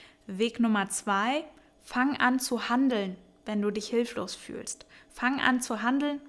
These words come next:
und zwar jetzt, mit einem winzig kleinen Schritt. Und dass du diesen Podcast gehört hast, ist übrigens auch schon ein kleiner, beziehungsweise schon auch ein etwas größerer <laughs> Schritt.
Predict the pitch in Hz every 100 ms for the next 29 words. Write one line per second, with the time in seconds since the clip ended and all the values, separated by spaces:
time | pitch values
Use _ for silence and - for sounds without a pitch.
0 | - 220 - 226 233 - - 208 208 202
1 | - - - _ _ 208 - 214 214 226
2 | 277 269 262 240 - 208 208 214 - 185
3 | 180 - _ - - - 220 233 254 226
4 | 220 220 285 285 - 208 208 - 202 202
5 | - 226 233 - - - 226 - 226 208
6 | 202 202 208 - 196 - 190 190 190 -
7 | - - 208 190 - - 220 226 220 214
8 | - _ - 208 220 - 226 240 302 -
9 | 294 - - 302 330 330 285 254 254 247
10 | - 196 - - - - - -